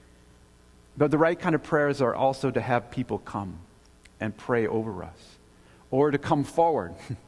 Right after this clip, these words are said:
<laughs> as is gonna be an opportunity for you at the end of this service. If you are sick, come. If it's physical, if it's emotional,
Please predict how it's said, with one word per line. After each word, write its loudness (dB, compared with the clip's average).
<laughs> -20
as 0
is -4
gonna 2
be 0
an 0
opportunity 0
for -2
you -2
at -2
the -6
end -4
of -4
this -6
service. -12
If -6
you 2
are 2
sick, -6
come. -2
If 0
it's 2
physical, 0
if 0
it's 0
emotional, 0